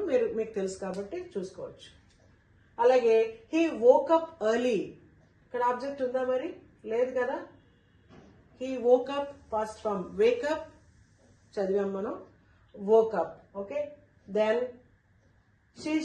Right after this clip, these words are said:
showered up late. Sorry, she showed up late. Showed up. Showing up అంటే హాజరవడం అన్నమాట. Showed up, లేట్. ఎలా వచ్చింది?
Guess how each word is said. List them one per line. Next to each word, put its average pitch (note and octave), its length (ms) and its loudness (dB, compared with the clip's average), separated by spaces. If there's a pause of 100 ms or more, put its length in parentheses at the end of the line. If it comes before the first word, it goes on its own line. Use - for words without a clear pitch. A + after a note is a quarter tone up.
(100)
showered C#4+ 460 4
up - 160 -6
late. G#3+ 460 2 (1200)
Sorry, - 240 -8 (520)
she B3+ 100 0 (160)
showed D#4 340 2
up E4 120 0 (120)
late. G3+ 340 2 (2000)
Showed D4 420 2
up. - 100 -2 (840)
Showing C4 340 0
up C4+ 140 -6
అంటే C4+ 220 -4
హాజరవడం A3+ 480 -4
అన్నమాట. F#3+ 280 -8 (1300)
Showed E4+ 320 2
up, - 120 0 (280)
లేట్. A3+ 240 6 (120)
ఎలా C4+ 200 0
వచ్చింది? C#4 340 -4